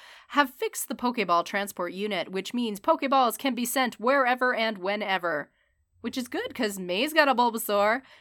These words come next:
and Ash has a Bulbasaur, and Ash's Bulbasaur tends not to meet others of its own kind without being thoroughly shamed for his <laughs> choices about trainers and not evolving and the like.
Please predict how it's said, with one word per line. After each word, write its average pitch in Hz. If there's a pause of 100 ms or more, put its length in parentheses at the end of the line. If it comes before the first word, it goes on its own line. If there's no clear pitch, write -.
(140)
and 240
Ash 196
has 339
a 277
Bulbasaur, 226
and 190
Ash's 196
Bulbasaur 185
tends 240
not 208
to 190
meet 240
others 190
of 175
its 185
own 185
kind 208
without 190 (380)
being 185
thoroughly 202
shamed 214
for -
his 185
<laughs> -
choices - (600)
about 190
trainers 233
and 185
not 190
evolving 185
and 180
the 170
like. 180